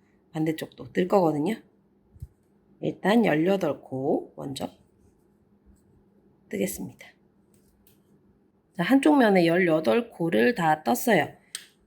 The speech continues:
그리고는 이제 편물 방향만 바꿔주고 하던 그대로 뜨면 되거든요.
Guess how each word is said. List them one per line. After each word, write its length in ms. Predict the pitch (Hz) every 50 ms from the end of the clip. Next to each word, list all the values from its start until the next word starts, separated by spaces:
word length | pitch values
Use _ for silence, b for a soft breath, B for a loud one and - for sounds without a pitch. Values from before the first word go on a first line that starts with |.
| _ _ _ _ _ _ _ _ _ _
그리고는 600 | _ - 226 240 240 226 220 247 285 277 214 175
이제 240 | 170 170 175 175 175
편물 360 | - 330 359 370 370 359 339
방향만 580 | 349 - - 185 208 262 311 320 311 294 247 196
바꿔주고 1120 | 175 160 - - - 208 196 190 185 180 170 - 170 165 170 180 180 160 143 131 - - _ _
하던 560 | - 269 277 269 294 294 285 277 277 277 269
그대로 760 | - - - - 165 156 156 151 151 - - 269 277 294 - -
뜨면 300 | 302 294 330 359 330 269
되거든요. 520 | - 156 147 147 139 151 147 165 269